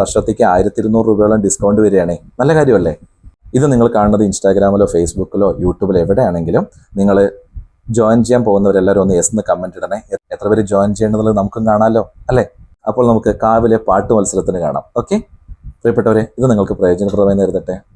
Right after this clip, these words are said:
എന്നാൽ ശരി, അടുത്തൊരു വിഷയമായിട്ട് അടുത്ത വീഡിയോയിൽ അടുത്ത് തന്നെ കാണാം. ലോകാ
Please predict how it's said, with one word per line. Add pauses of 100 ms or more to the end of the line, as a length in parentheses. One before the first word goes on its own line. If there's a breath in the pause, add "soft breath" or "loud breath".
(220)
എന്നാൽ
ശരി,
അടുത്തൊരു
വിഷയമായിട്ട്
അടുത്ത
വീഡിയോയിൽ
അടുത്ത്
തന്നെ
കാണാം. (420)
ലോകാ